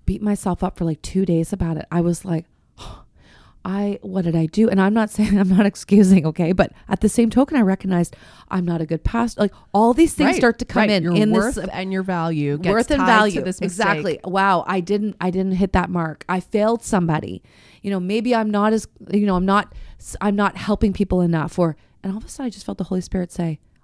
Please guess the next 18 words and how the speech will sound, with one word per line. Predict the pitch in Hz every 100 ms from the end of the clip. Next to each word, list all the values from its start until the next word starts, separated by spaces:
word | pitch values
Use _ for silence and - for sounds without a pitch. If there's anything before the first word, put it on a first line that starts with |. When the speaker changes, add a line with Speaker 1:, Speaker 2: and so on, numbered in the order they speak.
| -
Speaker 1:
"I, | - _ _ -
that's | 196 -
enough. | 294 156 196 - _ -
That's | 190 -
enough." | 330 202 143 - _ _ _ _ _ _ _ _
What | 170 208 269
are | 233 233
you | 220
rooted | 180 180 190 165
in? | 143 151
Like, | 175 -
what | 175 202 254 -
are | 220
you | 202 196
rooted | 180 175
in? | 165 151
You're | 175
just, | 170 - 190 - -